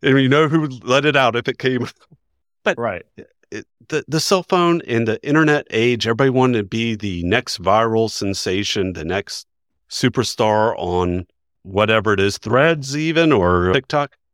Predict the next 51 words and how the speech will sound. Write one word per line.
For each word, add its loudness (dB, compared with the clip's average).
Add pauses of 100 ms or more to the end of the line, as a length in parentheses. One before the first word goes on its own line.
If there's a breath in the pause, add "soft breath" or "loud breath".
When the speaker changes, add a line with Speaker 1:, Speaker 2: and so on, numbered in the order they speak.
(640)
Speaker 1:
It's -6
just -4
so 0
stupid. -6
I -10
mean, -12 (680)
g-, -16 (440)
I, 2
like -8
I 0
said, -6
I 0
love -2
national 0
parks. -4
I -4
love -2
all 0
that. 2
I -2
love 0
going 4
out 0
in -4
nature. 0
I -6 (100)
go 0
quite -6
frequently. -4
I -2
actually -4
have -2
a -6
national 0
park -2
pass 0
I -2
get -4
every -4
year, 0 (240 soft breath)
so -4
I -4
can -10
go 2
to -2
all 2
the -2
pa-, -2
parks -2
I 2
want -2